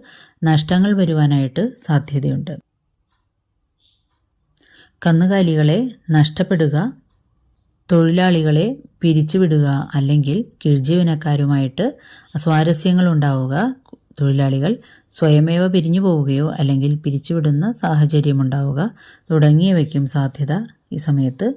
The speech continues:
കൂടുതലുണ്ട്. എന്നാൽ കലാരംഗവുമായിട്ട് ബന്ധപ്പെട്ടും എഴുത്ത്, രാഷ്ട്രീയം മുതലായവയുമായിട്ട് ബന്ധപ്പെട്ട് പ്രവർത്തിക്കുന്നവർക്ക് ഗവൺമെന്റിൽ നിന്നും പലതരത്തിലുള്ള ആനുകൂല്യങ്ങൾ, ബഹുമതികൾ, പ്രശസ്തി പത്രങ്ങൾ മുതലായവ ലഭിക്കുവാൻ സാധ്യതയുണ്ട്.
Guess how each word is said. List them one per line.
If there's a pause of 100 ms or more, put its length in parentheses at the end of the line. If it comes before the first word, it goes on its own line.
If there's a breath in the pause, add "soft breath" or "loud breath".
(120)
കൂടുതലുണ്ട്. (800 soft breath)
എന്നാൽ (160)
കലാരംഗവുമായിട്ട്
ബന്ധപ്പെട്ടും
എഴുത്ത്, (420)
രാഷ്ട്രീയം
മുതലായവയുമായിട്ട്
ബന്ധപ്പെട്ട്
പ്രവർത്തിക്കുന്നവർക്ക് (580 loud breath)
ഗവൺമെന്റിൽ
നിന്നും
പലതരത്തിലുള്ള
ആനുകൂല്യങ്ങൾ,
ബഹുമതികൾ,
പ്രശസ്തി
പത്രങ്ങൾ
മുതലായവ
ലഭിക്കുവാൻ
സാധ്യതയുണ്ട്.